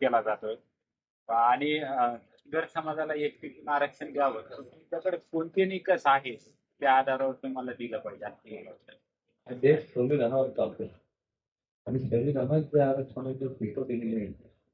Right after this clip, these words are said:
Speaker 2: तर एसटीच्या सूचीमध्ये आणि सदतीस नंबरला आहे धनगर.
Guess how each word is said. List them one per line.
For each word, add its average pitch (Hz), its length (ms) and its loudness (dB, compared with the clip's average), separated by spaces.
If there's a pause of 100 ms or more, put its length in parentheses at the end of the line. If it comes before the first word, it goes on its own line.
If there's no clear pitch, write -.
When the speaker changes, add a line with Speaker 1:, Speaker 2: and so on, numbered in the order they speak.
(300)
Speaker 2:
तर 135 200 4
एसटीच्या 151 500 0
सूचीमध्ये 143 540 -2
आणि 139 180 0
सदतीस 117 480 -8
नंबरला 127 380 0
आहे 123 180 -2
धनगर. 104 480 -6